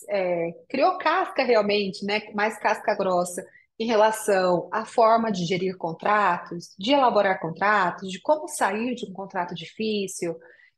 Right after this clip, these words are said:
Muitas vezes, né, o que que essa pessoa, é, conseguiu desenvolver nessas situações sobre relações de confiança ou quebra de relações de confiança, quebras de expectativas, de promessas.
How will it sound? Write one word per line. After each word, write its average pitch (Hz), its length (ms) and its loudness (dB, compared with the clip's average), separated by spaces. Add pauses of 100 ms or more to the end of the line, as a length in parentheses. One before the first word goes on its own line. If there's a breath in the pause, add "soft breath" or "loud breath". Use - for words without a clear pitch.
Muitas 214 300 0
vezes, 226 500 2
né, 202 200 4
o 202 80 2
que 214 140 -6
que 254 100 -4
essa 240 140 -6
pessoa, 208 600 0 (400)
é, 175 300 -4
conseguiu 196 500 -6
desenvolver 185 680 0
nessas 202 320 -6
situações 214 520 -6
sobre 202 220 0
relações 202 640 0
de 196 140 -2
confiança 190 960 0 (400)
ou 208 160 6 (160)
quebra 233 540 4
de 190 100 -8
relações 175 500 -4
de - 100 -10
confiança, 170 800 -6
quebras 226 580 4
de 180 80 -2
expectativas, 170 920 -2
de 165 120 -6
promessas. 170 840 -2